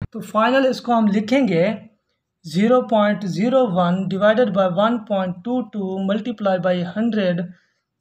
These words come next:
तो फाइनल इसका रिजल्ट क्या आया हमारे पास? ज़ीरो पॉइंट एट परसेंट इसका रिजल्ट आया। परसेंटेज के अंदर हमने देखा है डायमीटर को और परसेंटेज के अंदर हमने लेंथ को देख लिया है। अब volume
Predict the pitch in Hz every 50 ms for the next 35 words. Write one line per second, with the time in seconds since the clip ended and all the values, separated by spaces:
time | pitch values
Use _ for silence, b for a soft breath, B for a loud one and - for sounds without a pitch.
0 | _ _ _ _ 208 196 185 185 - - 208 214 226 254 262 247 220 214 220 -
1 | 226 208 196 180 156 190 226 269 254 - - - 214 190 185 185 190 190 180 185
2 | 190 190 190 190 185 180 180 170 160 190 220 208 240 233 226 - - 202 190 175
3 | 175 180 185 180 - 247 - _ - 208 208 214 214 220 214 214 - 185 160 165
4 | - 180 170 165 175 170 165 - - 185 175 180 175 175 - _ _ _ _ _
5 | _ - 180 160 160 143 135 139 139 127 120 120 120 _ _ _ _ _ _ _
6 | _ - 208 208 202 240 226 214 214 214 214 226 240 220 240 240 240 240 240 233
7 | 233 240 240 220 190 240 233 233 240 247 202 208 208 214 214 226 226 254 240 -
8 | 254 247 - - 208 196 - - 202 202 - 214 214 208 214 220 226 - - 202
9 | 196 202 208 190 185 190 190 208 196 175 180 214 240 220 - - - 175 147 160
10 | 160 151 - 170 160 143 139 b b b b b b b b b b 220 208 175
11 | 160 196 220 254 277 311 320 311 277